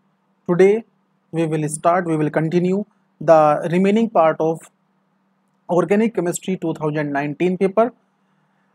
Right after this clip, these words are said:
and in first three part we already discussed,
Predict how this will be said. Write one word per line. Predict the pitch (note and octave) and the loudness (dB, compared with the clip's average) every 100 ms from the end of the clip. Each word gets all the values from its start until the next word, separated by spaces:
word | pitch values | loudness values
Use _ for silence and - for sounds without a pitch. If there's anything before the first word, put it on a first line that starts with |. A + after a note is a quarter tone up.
| _ - | _ -8
and | F3 F3 E3+ | -2 0 0
in | E3+ - F#3+ F3+ E3 | 0 0 -2 -2 -4
first | - G3+ G3+ | 0 2 2
three | F3 A#3 | 0 0
part | A#3 E3 F3+ F#3 - _ _ _ _ _ _ _ _ _ _ - | 4 4 4 0 -14 _ _ _ _ _ _ _ _ _ _ -6
we | F#3 F#3+ | -4 0
already | F3+ F3+ G3+ A3 | 0 2 2 4
discussed, | F3+ E3+ - F#3 F#3 G#3+ | 4 2 0 -2 -2 -8